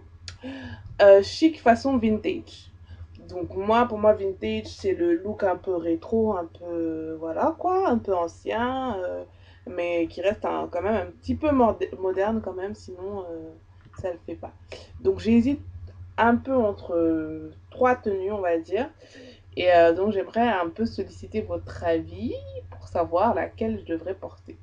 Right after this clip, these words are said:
Donc la première, c'est une tenue, je sais pas si elle est vraiment vintage, moi je la qualifie un peu de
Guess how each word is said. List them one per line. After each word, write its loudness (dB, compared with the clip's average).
Donc -18
la -2
première, 0
c'est -8
une -2
tenue, 4
je -2
sais -6
pas 8
si 0
elle 4
est 4
vraiment 2
vintage, -2
moi -2
je -8
la 2
qualifie -6
un -2
peu -14
de -4